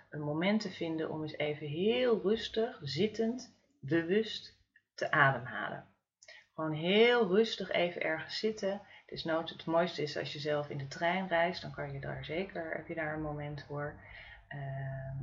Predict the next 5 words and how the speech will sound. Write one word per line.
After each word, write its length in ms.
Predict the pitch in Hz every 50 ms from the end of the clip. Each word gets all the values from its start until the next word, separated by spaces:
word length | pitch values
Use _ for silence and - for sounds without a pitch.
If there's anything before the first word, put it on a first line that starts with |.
| - -
om 100 | 156 156
eens 160 | 151 151 -
even 540 | - 175 190 208 202 - 180 170 170 170 - - - - - - _ _ _ -
tien 560 | - - 220 214 220 220 220 226 226 - - - - _ _ _ _ _ _ _ _ _ _ _
keer 460 | _ - 196 196 196 196 202 214 226